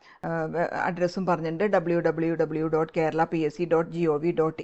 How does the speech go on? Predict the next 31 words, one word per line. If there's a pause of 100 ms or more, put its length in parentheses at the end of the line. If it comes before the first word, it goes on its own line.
ഇൻ
ആണ്. (640)
ഇനി
കൂടുതൽ
വിവരങ്ങൾ
അറിയേണ്ടവർ, (340)
ആ,
ഗസറ്റ്
നോട്ടിഫിക്കേഷൻ, (100)
ആ,
അതിൻ്റെ
പാർട്ട് (100)
ടു, (120)
അതിൽ
ജനറൽ
കണ്ടീഷനൊക്കെ
അറിയാൻ, (300)
വെ-,
ഇൻസ്ട്രക്ഷൻ,
ആ,
ഫോട്ടോനെ
കുറിച്ചും
ഐ
ഡി
കാർഡിനെ
കുറിച്ചൊക്കെ
അറിയണമെങ്കിൽ (300)
നിങ്ങളതൊന്ന്
റെഫർ
ചെയ്യാൻ
പറഞ്ഞിട്ടുണ്ട്.